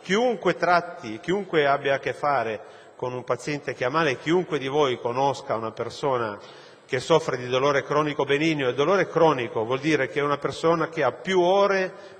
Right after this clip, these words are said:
di dolore al giorno, più giorni alla settimana, più settimane al mese, più mesi all'anno, per almeno sette anni di vita consecutivi. Questo si chiama dolore cronico, quindi non è una cosa che ci inventiamo.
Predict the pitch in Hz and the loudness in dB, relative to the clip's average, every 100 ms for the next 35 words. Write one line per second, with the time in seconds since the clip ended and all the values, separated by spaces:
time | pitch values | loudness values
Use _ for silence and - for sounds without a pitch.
0 | - - - - 143 165 165 165 170 160 | -20 -20 -20 -6 0 6 8 8 8 4
1 | 156 180 175 131 117 101 - - - - | 2 4 4 2 -4 -10 -12 -20 -20 -20
2 | - - - 190 180 180 202 196 185 180 | -20 -20 -4 -2 2 4 4 2 2 0
3 | 170 165 160 156 175 151 127 185 185 175 | 0 -4 -2 0 0 0 -2 -2 -2 0
4 | 160 156 156 165 156 156 196 202 165 - | 0 0 0 2 0 2 2 2 0 -2
5 | 151 156 156 151 156 175 208 208 202 165 | -2 -2 0 2 4 4 4 0 2 2
6 | 160 165 202 214 180 - 196 196 190 165 | 2 2 0 2 0 2 0 0 -2 0
7 | 165 160 151 147 143 151 151 147 160 151 | 0 0 -4 -4 -4 -4 -4 -2 0 0
8 | 156 143 139 165 135 110 - 190 - - | -2 -4 -6 -4 -4 -2 2 4 2 -4
9 | 104 107 - - - - 139 151 139 131 | -8 -8 -16 -20 -20 -16 -6 0 2 2
10 | 127 123 123 113 123 117 113 120 107 139 | 2 4 4 2 2 2 -2 -6 -4 -4
11 | 135 123 - - - 151 175 143 147 127 | -4 -6 -8 -16 -4 2 2 2 0 0
12 | 123 - 131 117 120 117 120 107 104 101 | -2 -4 -6 -6 -6 -2 -2 -2 -6 -12